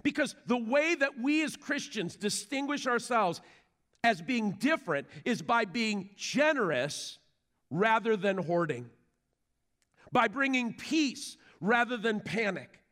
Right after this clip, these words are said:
and by bringing courage rather than fear. Now, there's one other interesting thing that God tells Joshua.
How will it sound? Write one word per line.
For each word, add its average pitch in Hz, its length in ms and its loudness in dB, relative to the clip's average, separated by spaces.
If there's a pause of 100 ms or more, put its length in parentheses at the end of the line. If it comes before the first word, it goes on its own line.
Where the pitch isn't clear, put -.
(340)
and 247 180 0
by 220 160 4
bringing 202 460 0
courage 135 1000 -2 (220)
rather 214 500 2
than 165 420 0 (200)
fear. 143 360 -2 (2500)
Now, 185 180 2
there's 180 200 0
one 220 180 2
other 214 300 0
interesting 190 600 -2
thing 175 340 -4
that 147 200 -4
God 160 360 0 (140)
tells 151 280 -4
Joshua. 135 520 -4